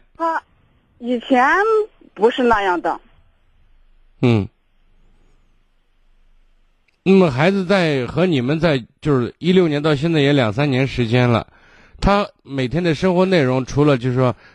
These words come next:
Speaker 2: 在家里打游戏、看电视，然后呢，跟你们也没有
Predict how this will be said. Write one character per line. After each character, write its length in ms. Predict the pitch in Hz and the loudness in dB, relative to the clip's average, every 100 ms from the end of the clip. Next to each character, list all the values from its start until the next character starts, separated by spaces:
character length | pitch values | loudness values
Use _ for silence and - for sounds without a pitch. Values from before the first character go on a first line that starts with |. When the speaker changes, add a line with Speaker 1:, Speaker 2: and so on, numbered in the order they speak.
| - | -4
Speaker 2:
在 160 | 151 | -2
家 220 | 139 147 143 | 0 0 0
里 160 | 120 | -2
打 220 | 98 113 | -2 -2
游 160 | 110 120 | 0 -2
戏、 200 | 123 131 | -2 -2
看 240 | 117 131 | 0 0
电 240 | 131 135 110 | 2 0 0
视， 320 | 95 123 101 _ _ _ _ _ | 0 -2 -2 _ _ _ _ _
然 200 | - 135 | -2 2
后 80 | 156 | 2
呢， 140 | 147 127 | 0 0
跟 200 | 185 170 | 0 0
你 80 | |
们 180 | 127 156 | -2 0
也 120 | 131 | 0
没 120 | 107 127 | 0 0
有 280 | 131 104 | 0 -2